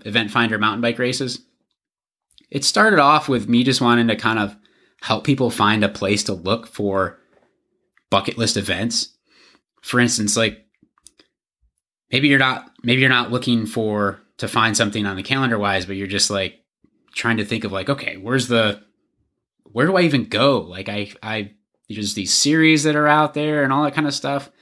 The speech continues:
Um, it's like, there's the Leadville series. Well, a lot of people don't know that there's, Leadville series is not just the Leadville one hundred. You know, there's one, two, three, four, five, six, seven, like, eight races in the Leadville series.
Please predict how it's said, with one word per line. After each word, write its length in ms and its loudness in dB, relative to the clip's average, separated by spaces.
Um, 520 -4
it's 120 -6
like, 200 -2
there's 220 0
the 100 0
Leadville 360 2
series. 400 -4
Well, 140 -8
a 20 -10
lot 200 -4
of 60 -10
people 160 -6
don't 200 -4
know 240 2
that 100 -6
there's, 420 -4
Leadville 320 0
series 360 0
is 160 -4
not 320 -2
just 340 0
the 260 -6
Leadville 460 -2
one 160 -4
hundred. 380 -6
You 100 -6
know, 160 -8
there's 680 -2
one, 240 2
two, 260 0
three, 360 -4
four, 380 -2
five, 480 -2
six, 260 -4
seven, 260 0
like, 200 -6
eight 220 0
races 360 0
in 60 -6
the 60 -8
Leadville 300 -2
series. 440 -6